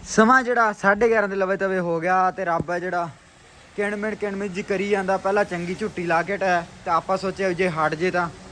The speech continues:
ਅੱਗੇ ਪਿੱਛੇ ਟਿਕਾਣਾ ਲੱਭ ਲਈਏ ਸੌਣ ਦਾ, ਪਰ ਰੱਬ ਕਹਿੰਦਾ "ਮੈਂ ਤਾਂ ਨਹੀਂ ਹਟਦਾ, ਤੁਸੀਂ ਇੱਥੇ ਟਿਕਾਣਾ ਲਾ ਲਓ ਆਪਦੇ ਡੇਰੇ।" ਤੇ ਇੱਧਰ ਆਪਣਾ ਨੀਸ਼ੂ ਬਾਈ ਤੇ ਲਾਮਲੇਟ ਹੋ ਗਿਆ ਵੀਡੀਓ ਐਡੀਟਿੰਗ ਕਰਦਾ ਤੇ ਇੱਧਰ ਹਰਪਾਲ ਬਾਈ ਲੱਗਿਆ ਪਿਆ ਗਾ ਵੀਡੀਓ ਐਡੀਟਿੰਗ ਕਰਨ।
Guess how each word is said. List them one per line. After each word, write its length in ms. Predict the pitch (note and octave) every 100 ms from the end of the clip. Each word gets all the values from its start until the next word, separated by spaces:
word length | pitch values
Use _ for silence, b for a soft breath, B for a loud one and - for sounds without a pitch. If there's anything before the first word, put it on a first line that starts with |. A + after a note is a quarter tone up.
| - - - -
ਅੱਗੇ 220 | G3+ G3+
ਪਿੱਛੇ 280 | G#3 G#3+ A3+
ਟਿਕਾਣਾ 340 | G3+ G3 G3 G3
ਲੱਭ 240 | F#3 F3+
ਲਈਏ 160 | G#3+ G3+
ਸੌਣ 280 | F#3+ F3+
ਦਾ, 220 | F3+ F#3 F3 - F#3+
ਪਰ 100 | F#3
ਰੱਬ 260 | F3 F3+ F#3
ਕਹਿੰਦਾ 220 | G3 G3
"ਮੈਂ 160 | F#3 F3
ਤਾਂ 120 | F3+
ਨਹੀਂ 120 | F#3+
ਹਟਦਾ, 260 | F#3 F3+ F3+
ਤੁਸੀਂ 240 | F3+ F3+
ਇੱਥੇ 240 | F3 G3+
ਟਿਕਾਣਾ 360 | F#3+ F3 E3 E3
ਲਾ 180 | C#3+ B2
ਲਓ 120 | C3+
ਆਪਦੇ 240 | C#3 C3+ C#3
ਡੇਰੇ।" 340 | C#3 D#3+ F#3+ - - - - - - - - - -
ਤੇ 80 | - -
ਇੱਧਰ 240 | F#3 G3+
ਆਪਣਾ 260 | F#3+ F#3+ F#3
ਨੀਸ਼ੂ 300 | F3+ F#3 G3
ਬਾਈ 140 | F#3+
ਤੇ 100 | F3+
ਲਾਮਲੇਟ 420 | E3+ D#3+ D#3+ D#3+
ਹੋ 220 | D3+ C3+
ਗਿਆ 160 | C3+ D3+
ਵੀਡੀਓ 240 | D#3 E3
ਐਡੀਟਿੰਗ 360 | D3+ C#3 D3 D3
ਕਰਦਾ 360 | C#3 C3 C#3 C#3
ਤੇ 100 | C#3+
ਇੱਧਰ 200 | C#3 D#3
ਹਰਪਾਲ 420 | C3+ - C3 C3+
ਬਾਈ 160 | C3+
ਲੱਗਿਆ 340 | B2 A#2 A#2+ B2
ਪਿਆ 180 | C#3 C#3
ਗਾ 200 | C#3 C3 - - - - - - - - D3
ਵੀਡੀਓ 240 | E3 F3
ਐਡੀਟਿੰਗ 420 | D#3+ D3 D#3 D#3
ਕਰਨ। 380 | D3 D3+ D3+